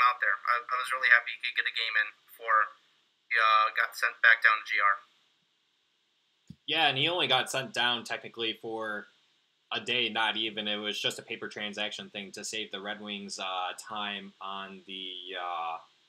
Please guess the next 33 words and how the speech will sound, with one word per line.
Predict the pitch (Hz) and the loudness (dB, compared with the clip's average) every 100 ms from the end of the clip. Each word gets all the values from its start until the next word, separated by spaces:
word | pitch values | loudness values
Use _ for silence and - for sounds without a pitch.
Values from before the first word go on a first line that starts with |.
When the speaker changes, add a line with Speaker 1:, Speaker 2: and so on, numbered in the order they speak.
| _ _ - - | _ _ -18 -18
Speaker 2:
whole, | - 131 123 117 107 98 - _ _ _ _ _ _ _ _ _ _ - - _ _ 101 | -16 -10 -8 -8 -10 -14 -18 _ _ _ _ _ _ _ _ _ _ -18 -18 _ _ -10
uh, | 101 98 95 95 95 92 | -6 -4 -4 -4 -6 -8
I | - | -10
don't | 185 196 | -4 -4
even | 110 104 95 | -4 -12 -16
know | 117 107 110 120 117 | -16 -12 -4 -2 -2
how | 104 | -4
you | 107 104 | -6 -6
wanna | 104 95 | -6 -6
call | - 113 107 | -8 -6 -6
it, | 98 | -6
like, | 101 98 - - | -8 -8 -12 -12
the, | 117 113 110 107 104 98 _ _ _ _ _ _ _ _ | -10 -8 -8 -8 -8 -12 _ _ _ _ _ _ _ _
you | 120 | -8
can | 131 | -2
only | 156 147 | 2 2
have | 143 135 | 2 0
someone | - 135 123 | 0 -4 -2
up | 131 | -2
for | 131 | -2
so | 113 123 | -4 -4
long | 113 120 120 110 107 | -4 -2 -2 -2 -6
before | 107 104 117 113 110 | -10 -10 -8 -8 -6
they | 104 107 104 101 98 95 | -6 -4 -4 -4 -6 -8
have | - 110 | -10 -10
to | 98 | -10
be | 104 | -12
sent | 98 113 98 | -10 -10 -10
back | 101 92 - | -10 -12 -10
down | 104 104 101 | -8 -8 -10
or | 98 | -10
something, | 95 107 98 - 104 101 | -10 -10 -12 -12 -12 -10
so | - 101 98 95 | -10 -8 -10 -12